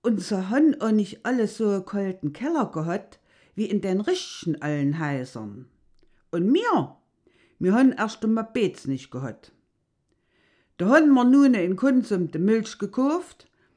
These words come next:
die war schon eine Bolle Schlacht. Und wenn das Äpper noch gedonnert hat, wo sie so und so immer geschlickert hat, na, da haben wir's gleich kund vergessen.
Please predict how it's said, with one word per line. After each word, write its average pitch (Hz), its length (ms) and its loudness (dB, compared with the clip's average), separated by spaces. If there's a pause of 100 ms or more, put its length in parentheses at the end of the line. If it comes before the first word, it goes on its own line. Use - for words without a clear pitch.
(280)
die 208 100 -6
war 208 160 -2
schon 226 220 0
eine 220 80 -4
Bolle 233 240 -2
Schlacht. - 560 -8 (1200)
Und 185 200 2
wenn 262 140 0
das 180 260 -4
Äpper - 300 -6
noch 151 240 -4
gedonnert 339 540 -2
hat, - 380 -4 (580)
wo 220 160 0
sie 180 200 -4
so 196 180 -6
und 156 220 0
so 370 280 -2
immer 240 320 0
geschlickert 208 560 -4
hat, 196 360 -4 (520)
na, 175 140 0
da 160 140 -4
haben 247 200 2
wir's 240 160 -2
gleich 175 280 -2
kund 139 260 -6
vergessen. 123 500 -12